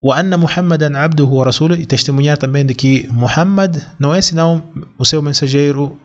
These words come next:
ou o seu servo e mensageiro, e de que Isa alayhi salam também é seu servo e mensageiro, e é uma das palavras, é resultado de uma das palavras que ele, subhanahu wa ta'ala, colocou em Maryam, e ele também,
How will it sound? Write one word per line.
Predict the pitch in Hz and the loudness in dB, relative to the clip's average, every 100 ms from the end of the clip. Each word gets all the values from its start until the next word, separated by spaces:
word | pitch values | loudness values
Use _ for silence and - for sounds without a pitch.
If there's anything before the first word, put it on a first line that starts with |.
| - | -4
ou | 131 | 0
o | 127 | 0
seu | 160 | 0
servo | 151 156 139 | -2 -4 -2
e | 135 | -2
mensageiro, | 131 127 127 139 139 135 - - - _ _ 135 | -2 -2 0 2 0 -2 -8 -20 -20 _ _ -2
e | |
de | 135 | 0
que | 143 143 | 0 0
Isa | 160 139 | 0 0
alayhi | 143 139 | 0 -2
salam | 131 135 135 | -2 -4 -2
também | 131 131 135 127 | 0 0 0 -2
é | 127 | -2
seu | 135 | -2
servo | - 131 127 | -2 -2 -2
e | 120 | -2
mensageiro, | 127 123 120 131 135 131 - - - _ | -2 0 2 2 0 -2 -10 -20 -20 _
e | 120 131 127 120 | -2 0 0 0
é | 143 | -2
uma | 147 | 0
das | 131 - | -2 -2
palavras, | 131 143 139 135 - | 0 0 0 -4 -2
é | 143 | -2
resultado | 151 135 - 156 139 | -2 -2 -2 -2 0
de | |
uma | 147 135 | -2 0
das | 127 | -2
palavras | - 135 135 127 | 0 0 0 -4
que | - | -2
ele, | 135 135 127 127 - - - | 0 2 0 -4 -18 -20 -12
subhanahu | - 120 113 135 127 | -6 -4 0 0 0
wa | 120 | 0
ta'ala, | 123 135 131 127 - - | 0 2 0 -4 -10 -4
colocou | 120 117 - 131 | -2 0 0 0
em | 113 117 | 0 0
Maryam, | 135 139 135 135 113 - _ - - - _ - | 0 2 0 -2 -6 -14 _ -20 -20 -20 _ -2
e | 127 143 | 2 2
ele | 156 | 0
também, | 151 143 151 175 | -2 0 0 0